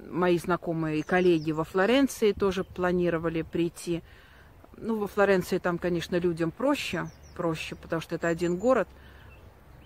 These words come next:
Ну, и люди, которых я, в общем, лично не знаю, но которые смотрят мой канал,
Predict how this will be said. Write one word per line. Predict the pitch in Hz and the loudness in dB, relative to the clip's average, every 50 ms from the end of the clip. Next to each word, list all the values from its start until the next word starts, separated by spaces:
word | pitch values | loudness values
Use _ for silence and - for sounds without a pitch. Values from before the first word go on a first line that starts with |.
| - | -8
Ну, | - 220 254 262 | -2 0 2 2
и | 240 214 196 185 | 4 4 2 2
люди, | 180 196 220 214 185 185 | 2 2 2 2 0 0
которых | - 180 175 - 175 170 156 - - | 0 0 0 0 0 -2 -2 0 0
я, | 175 165 165 | 2 2 4
в | 160 165 | 4 2
общем, | 160 151 - - 180 | 0 0 0 0 0
лично | 180 180 170 - - 175 | 0 0 -2 -2 -2 0
не | 165 175 170 | 0 0 0
знаю, | 165 208 233 247 254 233 | 2 2 4 4 4 4
но | 202 - | 2 0
которые | - 170 - 170 160 156 | -2 -2 -2 -2 -4 -4
смотрят | - - 185 170 165 - 165 160 - | -2 -2 -2 -2 -2 -2 -4 -6 -4
мой | 180 175 165 165 | -4 -4 -4 -2
канал, | - 185 185 196 220 247 269 277 285 277 | 0 0 0 2 4 4 4 4 2 -2